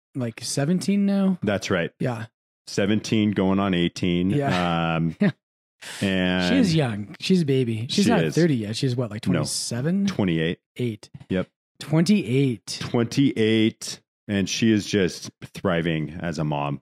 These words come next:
Speaker 2: I have to give her credit. She's, Gianna had a, <laughs> had a rough night of sleep last night.
Speaker 1: Did she?
Speaker 2: And Steph, it's just funny. She is, jumps out of bed when she needs
Speaker 1: Yeah.
Speaker 2: to.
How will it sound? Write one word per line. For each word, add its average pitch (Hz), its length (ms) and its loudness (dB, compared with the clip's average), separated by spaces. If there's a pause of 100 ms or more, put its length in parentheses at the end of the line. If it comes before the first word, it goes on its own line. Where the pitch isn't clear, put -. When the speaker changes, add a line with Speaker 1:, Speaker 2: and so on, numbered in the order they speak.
(120)
Speaker 2:
I 95 100 -2
have 92 120 -2
to 95 60 -4
give 92 100 0
her 80 80 -2
credit. 78 400 -4
She's, - 360 -2 (560)
Gianna 95 380 0
had 87 180 -2
a, 85 120 0
<laughs> - 380 -6
had - 260 -6
a 87 180 -2 (440)
rough 104 540 0
night 95 440 0
of 90 140 -4
sleep - 360 -2
last 78 280 -2
night. 69 300 -8
Speaker 1:
Did 127 140 -4
she? - 120 -2
Speaker 2:
And 80 380 -4 (240)
Steph, 92 320 -2 (840)
it's 82 160 -8
just - 240 -4
funny. 90 240 -2
She 90 580 -2 (680)
is, 98 260 -8 (400)
jumps 113 440 -2
out 104 200 -2
of 82 120 -2
bed 76 300 -4 (180)
when 92 140 0
she - 160 -2
needs 85 220 0
Speaker 1:
Yeah. - 120 -4
Speaker 2:
to. 107 220 2